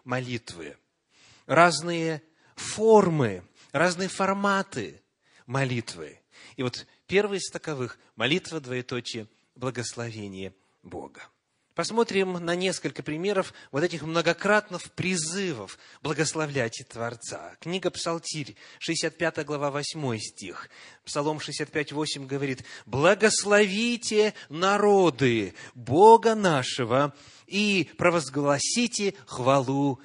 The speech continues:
Ему». Шестьдесят седьмой Псалом, стих двадцать седьмой. Псалом шестьдесят семь двадцать семь. «В собраниях благословите Бога Господа, вы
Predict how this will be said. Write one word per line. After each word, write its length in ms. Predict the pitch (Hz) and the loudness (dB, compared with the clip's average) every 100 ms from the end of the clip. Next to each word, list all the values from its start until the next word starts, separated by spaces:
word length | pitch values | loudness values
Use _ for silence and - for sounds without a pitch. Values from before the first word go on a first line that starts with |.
| _ | _
Ему». 480 | - 101 113 104 87 - _ _ _ _ _ _ _ _ _ _ | -12 -8 -6 -6 -8 -12 _ _ _ _ _ _ _ _ _ _
Шестьдесят 400 | - 175 180 185 - | -6 -2 0 -2 -2
седьмой 720 | - 190 175 185 165 127 107 | -8 -8 -6 -2 0 0 0
Псалом, 460 | - 139 127 123 | -4 0 0 0
стих 300 | 117 - 147 | -4 -6 -6
двадцать 340 | 131 135 135 - | 0 -2 -2 -6
седьмой. 480 | 156 151 151 123 95 - - - | -8 -4 0 0 -2 -12 -20 -16
Псалом 340 | - 139 143 | -6 -4 -4
шестьдесят 480 | 135 135 123 - 139 | -6 -10 -8 -8 -8
семь 240 | - 165 156 | -8 -10 -6
двадцать 420 | 139 139 151 147 | -2 -2 -4 -10
семь. 380 | - - 147 123 - - - | -10 -6 -4 -6 -12 -20 -20
«В 60 | - | -8
собраниях 1160 | - 139 131 135 175 240 254 254 254 - - - _ _ _ _ _ _ _ _ _ | 2 2 4 4 4 4 2 2 2 -2 -8 -12 _ _ _ _ _ _ _ _ _
благословите 1300 | 110 123 175 190 233 - 240 254 240 220 - 131 110 - - | -6 2 4 4 2 4 4 4 0 -2 -2 -2 -2 -10 -20
Бога 680 | 98 117 190 196 185 170 - - | -4 2 4 4 2 2 -2 -8
Господа, 580 | 127 143 117 - 107 110 | 0 0 0 -6 -2 -2
вы 560 | 156 254 175 110 - | 2 2 2 -2 -8